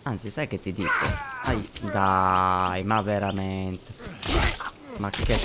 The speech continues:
cazzo, però. Stavo per dire, mettiamolo qua. Perché comunque il riparo ci fa da segnale. Tramite il nostro riparo sappiamo dov'è la caverna.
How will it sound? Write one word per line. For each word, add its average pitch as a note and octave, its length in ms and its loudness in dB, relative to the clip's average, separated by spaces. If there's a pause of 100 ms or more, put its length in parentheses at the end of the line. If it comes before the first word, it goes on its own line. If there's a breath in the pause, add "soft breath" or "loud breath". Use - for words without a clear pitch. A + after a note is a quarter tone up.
cazzo, G2 680 0
però. G2 180 -6 (3250)
Stavo B2 300 0
per A2+ 200 -2
dire, G#2+ 420 0
mettiamolo A2+ 680 -4
qua. A2 300 -2 (2250)
Perché A2+ 160 -2
comunque A#2+ 380 -2
il A2 60 0
riparo G#2+ 480 -2
ci - 140 -12
fa G2+ 160 -4
da G2+ 160 -4
segnale. G#2 640 -4 (1300)
Tramite A#2 360 -2
il G#2+ 60 -4
nostro A#2 300 -6
riparo G2+ 420 -4
sappiamo G#2 380 -6
dov'è G#2 160 -2
la G2+ 100 -2
caverna. G2+ 540 -4